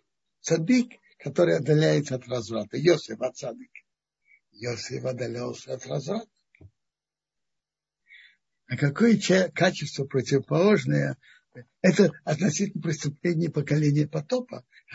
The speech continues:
Их преступление было разврат, основное, основное преступление. А качество, качество противоположное — это цадык.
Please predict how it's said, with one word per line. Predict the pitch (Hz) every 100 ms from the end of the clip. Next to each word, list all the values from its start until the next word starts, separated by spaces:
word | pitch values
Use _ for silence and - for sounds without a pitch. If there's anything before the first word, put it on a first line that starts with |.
| - - _
Их | 202 156 -
преступление | 185 - 156 185 170 160
было | 143 143 143
разврат, | 127 104 117 127 165 - -
основное, | - 165 160 156
основное | 175 170 170 175 175
преступление. | 156 175 151 175 175 180 180 190 196 - - - -
А | - 131 147 147 143 - _ -
качество, | 196 208 170 - - - - - -
качество | 185 208 170 151 165
противоположное — | 151 147 160 147 196 240 165 170 165
это | 143
цадык. | - 127 120 -